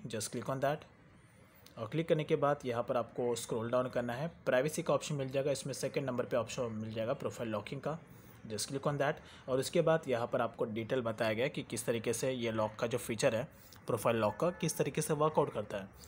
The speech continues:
जैसे आपको एक बार डिटेल में से पढ़ लेना है, तो इससे कि आप अवेयर हो जाओ इस फीचर के बारे में, and then lock your profile के ऑप्शन पे क्लिक कर देना है। So instantly आपका जो प्रोफाइल है वो लॉक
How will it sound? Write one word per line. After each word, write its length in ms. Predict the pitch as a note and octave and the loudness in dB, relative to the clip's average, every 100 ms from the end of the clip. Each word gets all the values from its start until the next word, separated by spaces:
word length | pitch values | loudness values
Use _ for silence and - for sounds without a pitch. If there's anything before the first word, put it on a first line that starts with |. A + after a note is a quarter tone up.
| - - | -8 -2
जैसे 200 | D#3+ E3 | 2 4
आपको 140 | F3 | 6
एक 80 | D#3+ | 6
बार 120 | D#3 | 6
डिटेल 280 | C3+ C#3 D3 | 2 0 0
में 100 | D3+ | 2
से 100 | D#3 | 2
पढ़ 240 | - B2+ | 4 4
लेना 220 | B2 B2+ | 6 4
है, 100 | C#3 - - - - - | 2 -4 -14 -20 -14 -6
तो 60 | A#2+ | -4
इससे 220 | A2 B2+ | -2 2
कि 80 | C#3 | 4
आप 160 | C3 | 2
अवेयर 320 | G2+ G#2+ B2 | 0 2 2
हो 80 | B2+ | 4
जाओ 120 | B2+ | 2
इस 100 | C3 | 2
फीचर 280 | - A#2 B2+ | 0 -4 -4
के 120 | A#2+ | -2
बारे 220 | A#2+ A#2 A#2 | 0 0 -2
में, 160 | E3+ - - - | -4 -6 -16 -8
and 160 | A2+ A2+ | -2 2
then 160 | F3 G#3+ - - - | 2 2 -6 -18 -4
lock 240 | A#2+ A2+ C3+ | 0 2 0
your 100 | A#2+ | -2
profile 240 | A2 A#2 | -2 -2
के 80 | A#2 | -2
ऑप्शन 260 | G#2+ - A2+ | -4 -4 -6
पे 80 | E3 | -4
क्लिक 180 | A2+ | -6
कर 80 | G2 | -8
देना 180 | F#2 F#2 | -8 -10
है। 220 | F#2 - - - - - - - - - - - - - - - - - - - - - - - - - - - - - - - - - - - - - - - - - - - | -12 -20 -20 -20 -20 -20 -20 -20 -20 -20 -20 -20 -20 -20 -20 -20 -20 -20 -20 -20 -20 -20 -20 -20 -20 -20 -20 -20 -20 -20 -20 -20 -20 -20 -20 -20 -20 -20 -20 -20 -20 -20 -20 -8
So 140 | - C#3+ C#3+ | 0 0 0
instantly 440 | D3+ - F3+ E3+ | -2 0 0 2
आपका 280 | E3 C3 C#3+ | 2 2 0
जो 120 | C3+ | 2
प्रोफाइल 360 | C#3+ - A#2 C3 | 0 0 0 2
है 60 | C3 | 2
वो 120 | B2 | 2
लॉक 360 | A2 A2 - | 2 0 0